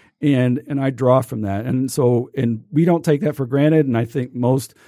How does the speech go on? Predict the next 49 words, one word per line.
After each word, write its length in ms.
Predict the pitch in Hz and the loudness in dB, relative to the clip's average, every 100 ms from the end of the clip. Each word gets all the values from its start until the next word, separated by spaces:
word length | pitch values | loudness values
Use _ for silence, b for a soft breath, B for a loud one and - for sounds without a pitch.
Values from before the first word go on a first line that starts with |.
| b | b
most 260 | - 139 - | -4 -2 0
lenders 300 | 139 131 123 | 0 0 0
don't 260 | 131 123 160 | 0 0 0
either. 380 | 143 139 135 - b b - | 2 4 2 0 b b -6
Uh, 260 | 131 117 - | -2 -2 -2
and 120 | 127 | 0
we 120 | 131 | 2
appreciate 640 | 135 - 127 - 143 127 - | 2 0 -2 -2 -2 -2 2
that 320 | 123 131 151 | 2 2 2
and, 300 | 131 117 113 | -2 0 0
and 180 | - 123 | -2 -2
we 120 | 120 | 0
honor 240 | 120 120 110 | 2 0 -2
that. 200 | 110 - _ | -6 -12 _
The 60 | - | -6
second 320 | 127 233 196 | -2 0 0
thing, 200 | 165 143 | 0 2
though, 140 | 123 117 | 2 2
I 100 | 117 | 2
think 220 | - 139 | -2 -4
I'd 80 | 123 | 0
like 120 | 117 | -2
to 60 | - | -2
say 160 | - | 0
is, 200 | 117 110 - b b b | 2 2 -2 b b b
is 200 | - - | -6 -4
that, 240 | 117 117 - _ - | 0 0 -2 _ -10
yeah, 320 | 147 135 107 - | 0 0 0 -8
Q 240 | - - 190 | -10 -2 0
L 100 | 165 | 2
M 120 | 143 | 2
S 260 | 135 127 143 | 2 0 -2
is 160 | 113 | -4
growing. 540 | 98 113 113 113 127 120 b b b | -4 0 0 0 -6 -12 b b b
We 160 | 117 | -4
doubled, 500 | 117 139 147 156 151 - | 0 2 4 4 2 0
more 240 | 104 156 | 2 4
than 120 | 135 | 4
doubled. 260 | 123 110 101 | 4 2 2
We're 80 | 113 | -2
up 100 | 117 | 0
a 60 | |
hundred 220 | 127 135 | 0 0
and 100 | 135 | -2
fifty 240 | - 139 139 | -2 -4 -6
percent 500 | - 123 135 127 127 | -6 -6 -2 -2 -2
year 220 | - 123 123 | -4 0 0
over 180 | 120 | 0
year. 400 | 120 117 113 113 | 0 2 4 2